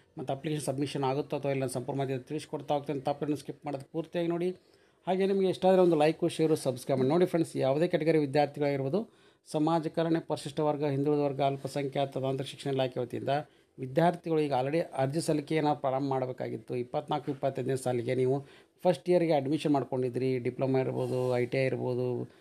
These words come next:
ಪಿ ಯು ಸಿ ಇರ್ಬೋದು, ಜಿ ಟಿ ಟಿ ಸಿ ಇರ್ಬೋದು, ಹಾಗೆ ಡಿಗ್ರಿ ಇರ್ಬೋದು, ಯಾವುದೇ ಒಂದು ಅದ್-, ಆ, ಅಂಥ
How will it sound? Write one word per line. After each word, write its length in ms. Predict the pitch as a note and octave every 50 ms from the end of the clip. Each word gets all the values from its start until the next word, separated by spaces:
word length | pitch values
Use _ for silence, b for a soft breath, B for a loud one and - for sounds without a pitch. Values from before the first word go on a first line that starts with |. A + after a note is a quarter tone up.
| b b b b -
ಪಿ 60 | C#3 C#3
ಯು 60 | C#3+ C#3+ C3
ಸಿ 100 | C#3 C#3 C#3
ಇರ್ಬೋದು, 320 | B2+ A#2+ B2 B2+ B2+ B2+ B2 B2+ B2 B2+ - - - - B2
ಜಿ 80 | A#2+ C3 C3+
ಟಿ 60 | C3+ C3+
ಟಿ 40 | C#3+ C3
ಸಿ 80 | - C#3+ C#3 C#3
ಇರ್ಬೋದು, 380 | B2+ A#2+ A#2+ B2+ B2 A#2+ B2+ C3 B2+
ಹಾಗೆ 200 | A#2+ B2 A#2+ B2+ B2 A#2 B2
ಡಿಗ್ರಿ 220 | A#2+ B2 D3 D#3 D3+ C3+
ಇರ್ಬೋದು, 200 | B2+ B2+ B2 B2 A#2
ಯಾವುದೇ 180 | A#2+ C#3+ D#3+ E3+
ಒಂದು 120 | D#3 D3+ C#3
ಅದ್-, 120 | B2+ A#2+ - - - C#3
ಆ, 40 | C3+ C3+ C3+ B2+
ಅಂಥ 140 | C3+ C3 C3+